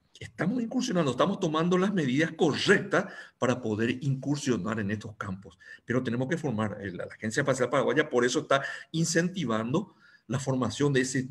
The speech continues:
núcleo inicial de ingenieros aeroespaciales especializados en satélites, que tenemos, por ejemplo, dos que están en Japón ahora mismo y otros que se están recibiendo, unos, eh, hay unos que se recibieron, acaban de recibirse en Taiwán, por ejemplo.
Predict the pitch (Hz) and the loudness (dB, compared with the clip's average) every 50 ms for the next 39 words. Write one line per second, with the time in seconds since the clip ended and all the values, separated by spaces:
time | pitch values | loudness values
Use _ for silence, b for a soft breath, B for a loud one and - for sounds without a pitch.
0 | 110 113 147 220 262 254 - 139 135 139 135 131 120 104 - - - 107 107 123 | 0 4 6 6 6 6 2 2 2 2 4 2 0 -2 -4 -2 0 2 2 2
1 | 139 B B B B B B B - 120 123 110 107 107 101 113 139 139 131 - | 0 B B B B B B B 0 2 4 4 4 4 2 2 0 0 0 0
2 | 113 101 95 98 110 113 120 135 - 113 113 117 - - - 120 104 - - 113 | -2 -2 0 0 0 0 0 0 -2 -2 -2 -4 -4 -6 -6 -6 -6 -2 0 2
3 | 107 110 117 117 107 - - 117 107 - 117 110 95 - - 110 104 104 110 113 | 2 2 0 -2 -4 -6 -8 -6 -4 -2 -4 -4 -4 -4 -2 -2 -2 0 -2 -2
4 | 110 - 98 - - 101 95 87 87 - 104 - 101 - 104 107 113 113 110 - | -4 -4 -4 -6 -8 -10 -10 -10 -12 -14 -16 -14 -12 -10 -8 -6 -6 -6 -6 -6
5 | 104 101 107 110 117 110 101 110 127 147 - B B B B B B B - - | -6 -4 -2 -2 -2 0 0 0 -2 -2 -4 B B B B B B B -20 -8
6 | - - 98 104 107 104 - 95 95 - - 110 104 101 104 101 107 98 98 104 | -4 -2 -2 0 -2 -2 -4 -6 -6 -6 -6 -6 -4 -2 -2 -2 -2 -4 -4 -6
7 | 113 117 123 139 160 156 165 175 170 165 151 135 - - 110 113 123 135 135 127 | -4 0 2 2 2 2 0 -2 -2 -2 -4 -4 -4 -2 -2 -2 -2 -2 -2 0
8 | 113 117 120 131 151 151 B B B B B B - 127 131 120 113 - - _ | 0 2 2 2 0 -2 B B B B B B -2 0 0 0 0 -4 -8 _
9 | - 104 104 101 104 117 120 117 127 123 - - - - - 123 113 110 107 104 | 0 2 2 2 2 0 0 -2 -4 -6 -8 -10 -16 -12 -10 -10 -10 -6 -2 -2
10 | 110 - - - - - 143 147 151 139 131 127 127 127 127 107 110 117 - 123 | -2 -2 -4 -6 -6 -6 -4 -4 0 0 0 0 0 0 -2 -2 -2 -2 -2 -2
11 | 120 123 - 107 107 113 143 139 - 113 104 92 - - - _ _ | -2 0 0 2 4 6 6 6 6 4 0 -4 -6 -12 -16 _ _